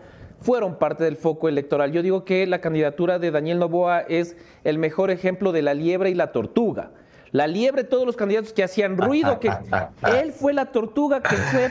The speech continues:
Speaker 1: por su carril, avanzó, avanzó y llegó. Es, es la, la personificación de este cuento infantil de la liebre y la tortuga, la candidatura de, de Daniel Noboa.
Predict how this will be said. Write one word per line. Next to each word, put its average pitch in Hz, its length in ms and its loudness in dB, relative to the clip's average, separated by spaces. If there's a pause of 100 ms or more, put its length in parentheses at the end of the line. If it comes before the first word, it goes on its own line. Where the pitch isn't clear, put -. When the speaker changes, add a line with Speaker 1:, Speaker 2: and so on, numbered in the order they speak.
Speaker 1:
por 247 120 0
su 233 200 -4
carril, 359 500 0 (600)
avanzó, 190 560 0
avanzó 247 680 -2
y 170 140 -2
llegó. 147 360 2
Es, 170 180 -4 (420)
es 202 140 2
la, 214 180 2
la 160 560 -2 (160)
personificación 202 880 0
de 151 80 2
este 143 240 -4
cuento 156 400 0
infantil 139 540 -2
de 139 100 0
la 123 140 0
liebre 131 320 0
y - 20 -2
la 123 140 -2
tortuga, 120 460 0
la 113 180 0
candidatura 113 520 0
de, 107 560 -2
de 120 120 0
Daniel 123 320 0
Noboa. 117 300 0